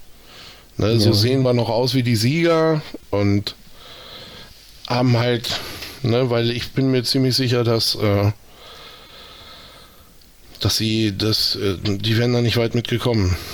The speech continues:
Speaker 1: ne? Und Tim Cook hat ja auf der, ähm, naja, als hier das, äh, jetzt das iPhone S E und so da vorgestellt wurde, ähm, war das ja gleich Teil der Eröffnungsrede, dass er gesagt hat, also,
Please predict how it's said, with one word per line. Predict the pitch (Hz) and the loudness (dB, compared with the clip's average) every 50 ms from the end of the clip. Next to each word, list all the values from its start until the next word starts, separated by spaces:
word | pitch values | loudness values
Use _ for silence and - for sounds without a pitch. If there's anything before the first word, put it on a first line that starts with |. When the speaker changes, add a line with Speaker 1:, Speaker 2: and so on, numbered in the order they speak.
| - - - | -10 -4 0
Speaker 1:
ne? | 104 107 120 | 0 2 2
Und | 117 110 110 - | 2 2 0 2
Tim | - 123 123 - - | 2 0 0 2 2
Cook | 143 151 - 160 | 0 0 2 0
hat | 147 135 - | 0 0 2
ja | 127 120 117 | 2 2 2
auf | 113 113 - - | 2 0 0 0
der, | - 113 110 107 107 104 104 107 107 104 - - - - - - - - - - - - - - | 0 0 2 2 2 4 4 2 2 0 -4 -16 -20 -20 -20 -20 -20 -20 -20 -20 -20 -16 -8 -2
ähm, | 107 104 104 101 98 - - 95 | 0 2 4 4 4 2 2 2
naja, | 107 117 113 107 | 2 2 2 2
als | 95 101 110 - - | 0 0 0 -2 -2
hier | - 117 113 | -2 0 0
das, | 107 110 - - - - - - | 0 2 0 0 -2 -4 -6 -6
äh, | 117 113 113 113 113 110 110 107 | -2 -2 0 2 2 2 0 0
jetzt | 110 117 - - - | -2 -4 -2 -2 -2
das | 104 - - - - | 0 -2 -2 -2 -2
iPhone | 110 117 117 - - 117 110 110 107 | -2 -2 -2 0 0 0 0 0 0
S | - 110 - - | 0 0 0 0
E | - 135 143 143 | 0 0 2 2
und | 139 131 | 2 2
so | 127 135 131 | 2 2 2
da | 127 120 | 2 0
vorgestellt | - - 127 127 127 120 - - 120 120 117 - - | 0 -2 0 0 0 0 0 0 0 0 0 0 -2
wurde, | 117 117 117 113 117 120 - - - - - - - - - - - - - - - - - - - - | 0 0 0 0 -2 -2 -6 -14 -16 -16 -14 -14 -14 -14 -14 -14 -16 -16 -18 -18 -20 -20 -20 -12 -4 -2
ähm, | 113 110 110 110 110 110 104 98 98 | 0 0 2 2 2 2 2 2 2
war | 110 104 113 | 0 0 0
das | 120 117 - | 0 0 0
ja | 110 107 107 104 - - - | 0 0 0 -2 -4 -8 -4
gleich | 113 113 113 113 - - | -2 0 0 0 0 -2
Teil | - - 110 113 117 | -2 -2 0 2 2
der | 117 107 98 | 2 2 2
Eröffnungsrede, | 98 104 - 135 127 120 - - - 117 117 113 110 | 2 0 2 2 2 2 0 0 0 0 2 2 2
dass | 107 107 - | 2 0 0
er | 113 107 107 | 0 0 0
gesagt | 107 104 113 117 - - - | 0 -2 -2 -2 -4 -4 -4
hat, | 107 101 - | -4 -4 -2
also, | 107 104 104 104 107 110 107 104 104 | -2 0 0 2 2 2 2 2 0